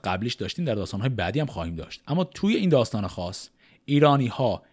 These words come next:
پشت سر هم با موجودات جادویی دارن می‌جنگن. یعنی جادو، حیله، فریب و نیرنگ رو دارن شکست می‌دن در سرزمین توران. و داستان خیلی واضح داره میگه سرزمین توران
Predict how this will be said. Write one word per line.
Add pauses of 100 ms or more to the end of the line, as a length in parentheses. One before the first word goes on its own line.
(500)
پشت
سر
هم (380)
با
موجودات
جادویی
دارن
می‌جنگن. (340)
یعنی
جادو، (100)
حیله،
فریب
و
نیرنگ
رو
دارن
شکست
می‌دن
در
سرزمین
توران. (380)
و
داستان
خیلی
واضح
داره
میگه
سرزمین
توران